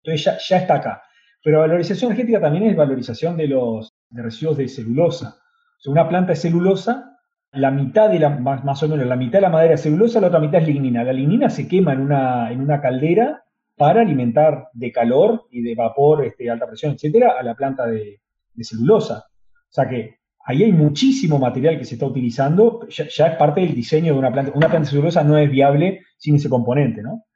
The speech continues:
Después los aserraderos también utilizan corteza, chips, eh, aserrín, etcétera, para quemar y para secar la madera. O sea que valorización energética hay en muchas formas. El tema es la valorización, valorización energética de residuos domésticos.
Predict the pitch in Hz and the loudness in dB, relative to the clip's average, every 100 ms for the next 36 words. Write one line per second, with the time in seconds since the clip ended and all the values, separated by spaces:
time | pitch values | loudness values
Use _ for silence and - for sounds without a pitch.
0 | _ _ - 120 175 180 151 135 135 123 | _ _ -18 -6 0 2 2 -2 0 4
1 | 185 180 151 185 120 131 147 131 120 165 | 4 4 2 0 0 -4 -4 -2 -4 0
2 | 180 156 131 117 160 170 - 143 123 117 | 0 2 -2 -2 -2 -2 -4 -6 -4 -4
3 | - 123 170 135 - 175 190 143 120 117 | -4 -2 -2 -2 -4 0 2 2 -2 -2
4 | 135 196 139 113 - - 135 117 165 123 | -2 0 0 -2 -4 -2 0 0 0 0
5 | - 147 151 147 _ _ _ 120 127 139 | -2 0 -2 -4 _ _ _ -2 0 0
6 | 135 135 196 226 196 135 - 170 196 202 | -2 0 2 2 2 0 -2 -4 0 0
7 | 185 - 135 151 202 - 135 135 - 131 | 0 0 2 2 0 -4 -6 -6 -10 -10
8 | 135 143 156 143 - _ - 131 113 95 | -6 0 0 0 -6 _ 0 0 0 -8
9 | 117 196 226 208 170 156 147 165 151 185 | -8 0 2 4 2 0 -2 -2 -4 -8
10 | - 139 135 135 - 170 151 165 175 160 | -10 -6 -6 -6 -6 -6 -4 -6 -2 0
11 | 139 143 185 - _ _ _ - 113 160 | 2 0 -2 -8 _ _ _ -20 -10 0
12 | 156 147 147 - - - - | 2 2 0 -2 -16 -18 -20